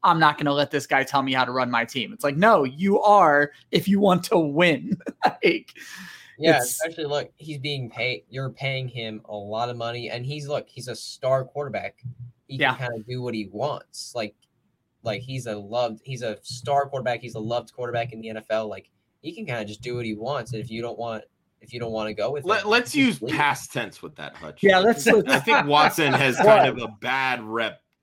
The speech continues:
Speaker 3: at
Speaker 2: Yeah,
Speaker 3: the
Speaker 2: sorry,
Speaker 3: moment,
Speaker 2: what? Yeah, he's
Speaker 3: so.
Speaker 2: gotten a bad rep lately.
Speaker 3: <laughs>
Speaker 1: Yeah, at this point, I
Speaker 2: Yeah.
Speaker 1: say we just don't even
Speaker 2: Yeah,
Speaker 1: talk about
Speaker 2: sorry,
Speaker 1: Deshaun
Speaker 2: late.
Speaker 1: Watson.
Speaker 2: <laughs> Not as of late.
Speaker 3: <laughs>
Speaker 2: Sorry.
Speaker 3: There you go.
Speaker 2: Not as, not as of late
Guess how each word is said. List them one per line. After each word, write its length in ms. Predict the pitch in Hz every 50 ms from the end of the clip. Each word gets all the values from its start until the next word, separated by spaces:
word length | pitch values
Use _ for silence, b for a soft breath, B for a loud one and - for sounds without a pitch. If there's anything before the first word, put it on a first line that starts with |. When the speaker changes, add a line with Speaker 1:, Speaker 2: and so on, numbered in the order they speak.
| _ -
Speaker 3:
at 60 | 196
Speaker 2:
Yeah, 180 | 220 214 185 156
Speaker 3:
the 60 | -
Speaker 2:
sorry, 340 | - - 180 170 160 151 143 135
Speaker 3:
moment, 120 | 131 135
Speaker 2:
what? 200 | 143 143 135 - 139
Yeah, 160 | 143 139 127 127
he's 120 | 135 -
Speaker 3:
so. 60 | - -
Speaker 2:
gotten 200 | 170 160 - 220
a 60 | 240
bad 200 | - - 269 277 277 -
rep 80 | 302 277
lately. 400 | 277 - - 302 - - - 302 285 - - - 262
Speaker 3:
<laughs> 260 | - - - - 226 220
Speaker 1:
Yeah, 180 | 185 180 180
at 80 | 185 160
this 120 | 240 247 -
point, 200 | - 220 202 185
I 40 | 180
Speaker 2:
Yeah. 120 | 202 190 180
Speaker 1:
say 60 | 175
we 100 | 165 160
just 240 | 147 143 135 - -
don't 180 | - 180 170 170
even 160 | 180 170 175 151
Speaker 2:
Yeah, 120 | 175 156
Speaker 1:
talk 100 | 139 - -
about 60 | 160
Speaker 2:
sorry, 160 | 147 139 151 143
Speaker 1:
Deshaun 280 | 131 - 127 135 127 127
Speaker 2:
late. 120 | 131 -
Speaker 1:
Watson. 840 | - - - - 139 131 135 - 262 302 - - - - - - 175
Speaker 2:
<laughs> 0 |
Not 220 | 170 180 196 202 196
as 220 | 190 190 185 170
of 200 | 180 170 151 143
late. 540 | 143 143 151 160 165 156 139 110 98 - - -
Speaker 3:
<laughs> 520 | - 127 170 262 127 123 - - - -
Speaker 2:
Sorry. 300 | - - - 160 143 135
Speaker 3:
There 100 | 135 127
you 220 | 120 101 90 85 78
go. 200 | 73 73 73 - 151
Speaker 2:
Not 160 | 160 165 - 139
as, 240 | 156 165 175 170
not 200 | 147 170 165 165
as 140 | 170 165 160 156
of 160 | 147 135 127
late 360 | 135 139 127 110 101 -